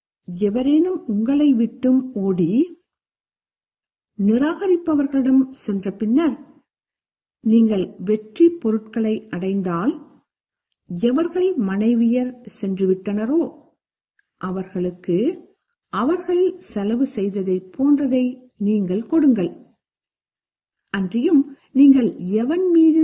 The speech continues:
பொறுப்பேற்படுத்தி நம்பிக்கையாளர்களாக இருக்கின்றீர்களோ அந்த அல்லாவுக்கு அஞ்சிக் கொள்ளுங்கள்.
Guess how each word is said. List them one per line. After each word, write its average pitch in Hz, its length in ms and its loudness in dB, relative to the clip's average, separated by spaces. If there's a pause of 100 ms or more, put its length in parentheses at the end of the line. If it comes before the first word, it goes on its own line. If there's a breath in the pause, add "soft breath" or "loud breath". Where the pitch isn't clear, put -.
பொறுப்பேற்படுத்தி 220 1000 -2 (840)
நம்பிக்கையாளர்களாக 262 1200 0
இருக்கின்றீர்களோ 233 840 0 (840)
அந்த 285 260 4 (100)
அல்லாவுக்கு 220 800 0 (260)
அஞ்சிக் 247 380 2
கொள்ளுங்கள். 185 500 0